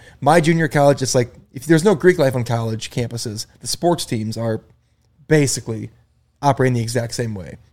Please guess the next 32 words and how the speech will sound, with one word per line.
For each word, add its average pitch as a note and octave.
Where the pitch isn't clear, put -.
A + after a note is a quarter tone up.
I E3+
mean, E3+
they F#3
argue D3
or G2
operate B2+
the A#2+
same B2
way, A#2+
even E3
at, D#3
like, A#2+
big A#2+
universities. G#2
The C3
baseball D#3+
team C3
was B2+
the C3
top -
tier A#2+
fraternity. -
Like, C#3
the C3
hot E3+
chicks D#3+
from, C#3
like, B2+
all C3+
of, C3
like, C3
the, A#2